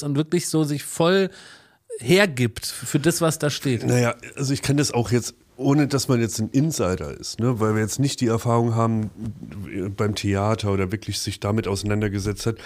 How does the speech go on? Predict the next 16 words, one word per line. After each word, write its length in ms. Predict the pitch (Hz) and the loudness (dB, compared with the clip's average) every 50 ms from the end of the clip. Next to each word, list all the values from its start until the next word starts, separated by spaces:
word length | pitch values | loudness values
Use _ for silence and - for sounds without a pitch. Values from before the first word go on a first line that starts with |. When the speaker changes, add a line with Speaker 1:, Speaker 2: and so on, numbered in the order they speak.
| - - - - | -16 -16 -14 -6
Speaker 2:
Ich 120 | - - | -4 -2
hab 80 | 147 - | -2 0
immer 220 | 156 175 180 165 | 2 4 4 4
nur 120 | 165 160 151 | 4 4 2
so 140 | 135 156 117 | 2 0 2
am, 240 | 131 139 135 131 - - - - - - - - - - | 2 2 2 0 -4 -10 -18 -20 -20 -18 -16 -16 -4 0
am 160 | 131 135 131 | 2 2 2
Rande 440 | 113 113 117 127 156 175 170 165 156 | 4 4 4 4 4 4 4 4 2
mitgekriegt, 800 | 143 135 139 139 - - 131 120 - 127 127 120 123 - - - 117 | 4 2 0 -2 -2 -6 -8 -6 0 0 0 0 0 -4 -8 -2 0
ähm, 600 | 117 113 113 107 110 107 107 - - - - 95 - | 2 2 2 2 0 -2 -4 -4 -6 -10 -12 -12 -6
teilweise 420 | - 117 113 110 110 107 107 113 | -2 0 2 2 2 0 0 -2
auch 80 | 107 101 | -2 -2
durch 220 | - 120 107 - | -2 -2 -2 -2
Freunde 340 | - 120 127 135 139 135 123 | 0 0 2 2 2 2 0
und 100 | 117 107 | -2 -2
Freundinnen, 720 | - - 117 123 127 123 120 117 110 113 113 107 101 | -2 -2 0 0 2 0 0 0 0 0 -2 -2 -4